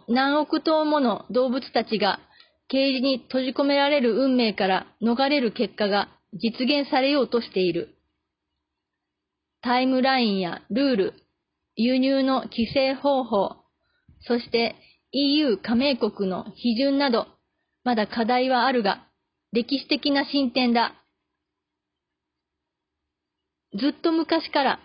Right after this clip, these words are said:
畜産を行っているヨーロッパ。何十年もの間、様々な科学的研究結果をもとに議論を重ねてきた末、できた、このケージ廃止の結論。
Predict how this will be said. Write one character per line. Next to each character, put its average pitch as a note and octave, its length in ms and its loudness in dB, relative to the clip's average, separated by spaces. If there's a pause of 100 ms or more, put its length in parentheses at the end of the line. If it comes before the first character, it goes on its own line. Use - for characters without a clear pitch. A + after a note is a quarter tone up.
(160)
畜 - 240 -4
産 C4+ 280 0
を G3+ 160 -2
行 - 140 -2 (140)
っ B3+ 60 -4
て B3 160 -2
い A3 120 0
る F3+ 180 -4
ヨ A3 220 0
ー - 20 2
ロ A3+ 100 0
ッ - 20 -10
パ。 - 280 -6 (920)
何 C#4 320 0
十 D#4 180 2
年 C4+ 240 2
も A#3+ 100 2
の G#3+ 140 2
間、 G3+ 380 0 (440)
様 C4+ 200 0
々 C#4 240 2
な G3 200 0 (440)
科 A#3+ 140 -2
学 B3+ 220 -2
的 B3+ 340 -4
研 C4+ 280 0
究 C#4+ 220 0
結 - 260 -4
果 A3 180 2
を - 300 -2
も G#3+ 140 -2
と A#3+ 120 0
に A3 260 -4 (240)
議 B3+ 180 0
論 A#3+ 260 2
を F#3+ 80 -2
重 B3+ 240 -4
ね C#4 140 0
て A3 180 -2
き - 120 -20 (220)
た A3 140 0
末、 G#3 340 -2 (520)
で A3+ 120 0
き - 120 -20
た、 G3+ 180 -2 (680)
こ B3+ 140 -2
の B3 200 0
ケ C#4 320 -2
ー B3 40 -4
ジ C#4 140 0
廃 C4+ 240 0
止 C#4 120 -4
の C4+ 120 0
結 B3+ 260 -4
論。 B3+ 220 -2